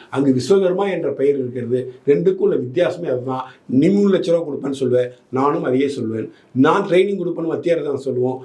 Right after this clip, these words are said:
அதையே நானும் செய்வேன். ஸ்டைஃபன் கொடுக்குற பேர,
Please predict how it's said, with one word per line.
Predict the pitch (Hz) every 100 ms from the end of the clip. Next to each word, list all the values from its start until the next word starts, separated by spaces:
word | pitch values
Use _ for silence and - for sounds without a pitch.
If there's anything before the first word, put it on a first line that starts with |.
| -
அதையே | - 147 180
நானும் | 170 143 147
செய்வேன். | - 131 120 120 120 - -
ஸ்டைஃபன் | 165 180 214 202
கொடுக்குற | 185 180
பேர, | 165 165 160